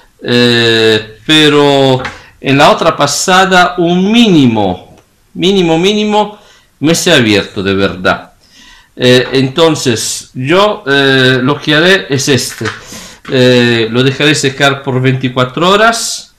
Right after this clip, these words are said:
y al caducar las veinticuatro horas doy otra pasada muy, muy fina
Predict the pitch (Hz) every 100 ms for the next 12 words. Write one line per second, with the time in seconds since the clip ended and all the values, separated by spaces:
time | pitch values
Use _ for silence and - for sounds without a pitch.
0 | _ _ _ _ _ _ - 135 127 131
1 | - - _ 131 139 - 151 143 139 180
2 | 175 147 139 143 143 135 131 131 175 190
3 | 202 190 - - - - - - 147 165
4 | 147 139 - - - 220 - 165 151 143
5 | - 180 147 156 220 208 196 156 - 208
6 | 190 107 -